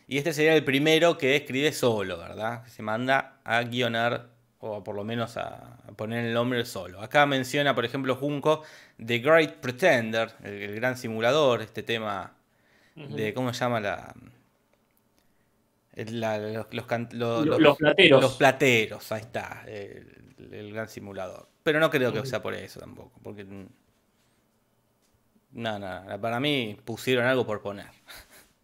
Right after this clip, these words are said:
Speaker 2: Y, este, me puedes perseguir.
Speaker 1: Sí. Pero bueno, hay, aparte de guionista y director, también hay invitados, Casper.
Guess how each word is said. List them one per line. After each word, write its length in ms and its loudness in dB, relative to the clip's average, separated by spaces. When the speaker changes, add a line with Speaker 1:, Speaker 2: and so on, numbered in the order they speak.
Speaker 2:
Y, 260 6
este, 540 0
me 320 -6
puedes 160 -4
perseguir. 320 -10
Speaker 1:
Sí. 160 -8
Pero 200 6
bueno, 320 8
hay, 340 10
aparte 340 6
de 80 4
guionista 380 2
y 40 2
director, 420 2
también 260 4
hay 120 2
invitados, 760 0
Casper. 440 -12